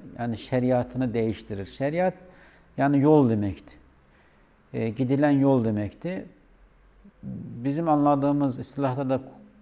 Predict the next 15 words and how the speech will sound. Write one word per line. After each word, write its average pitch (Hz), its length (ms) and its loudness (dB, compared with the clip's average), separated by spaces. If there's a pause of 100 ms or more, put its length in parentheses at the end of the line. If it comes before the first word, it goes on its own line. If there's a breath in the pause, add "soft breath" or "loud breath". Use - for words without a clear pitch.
(580)
anlaşılan 127 520 -2 (680 loud breath)
manası 135 420 2
şudur 139 280 -4
ki, 185 260 -10 (640 soft breath)
yani 143 220 -2
her 165 260 -2
peygamberin 147 640 -2
kendi 147 400 -4
döneminde 127 480 -2
Allah 147 220 0
Azze 123 240 -2
ve 117 120 -4
Celle'nin 127 400 -6
bırakmış 131 440 -4
olduğu, 123 360 -6